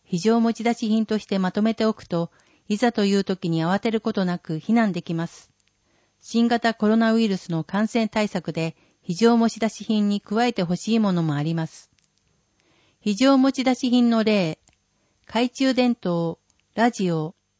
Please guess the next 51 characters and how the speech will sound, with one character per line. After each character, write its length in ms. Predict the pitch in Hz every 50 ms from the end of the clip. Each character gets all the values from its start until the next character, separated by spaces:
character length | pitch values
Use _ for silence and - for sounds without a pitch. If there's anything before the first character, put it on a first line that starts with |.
| _ _ -
モ 120 | 185 180
バ 180 | 180 226 240 262
イ 40 | 262
ル 100 | 262 254
バ 120 | 254 254 254
ッ 40 |
テ 180 | - - 196 180
リ 320 | 180 165 160 160 151 - _
ー、 360 | _ _ _ _ _ _ _
貴 240 | - - - - 233
重 140 | 240 240 220
品、 360 | - - 208 202 196 190 240 _ _ _ _
財 280 | - - 226 233 247
布 140 | 240 - 240
や 160 | 233 226 226
通 260 | - - - 220 214 -
帳、 420 | - - 202 196 190 185 185 - _ _ _ _ _ _ _ _ _ _ _
常 220 | - 208 233 254
備 120 | 233 269 254
薬、 480 | 240 208 - _ - - 160 151 - - _ _ _ _ _ _ _ _ _ -
防 180 | 208 233 240
寒 280 | - - 247 240 226 202
服、 420 | - - _ - 165 156 151 - _ _ _ _ _ _ _ _ -
ウ 60 | 180
ェ 80 | 202 233
ッ 100 | 247 -
ト 140 | - 254 247
テ 140 | - 254
ィ 20 | 233
ッ 20 |
シ 260 | - - - - 170
ュ、 120 | 156 151 - _ _ _ _ _ _ _ _ _ _ _ _ _ _ _ _ _ _
介 240 | - - 262 277 285
護 100 | - 240
が 100 | 220 208
必 220 | 202 - - - 226
要 160 | 233 240 233
な 120 | 226 220
方 280 | - 226 220 - 214 190
が 100 | 190 165
い 80 | 165 165
る 140 | 180 185
家 160 | - - 170 - _ -
庭、 260 | 165 165 165 160 - _ _ _ _ _ _ _ _ _ -
大 100 | 180 180
人 300 | - 247 254 262 269 262
用 260 | 254 262 254 247 247
紙 340 | - - 214 214 226 233 233
お 80 | 226
む 100 | 220 220
つ、 380 | - _ - - 160 160 165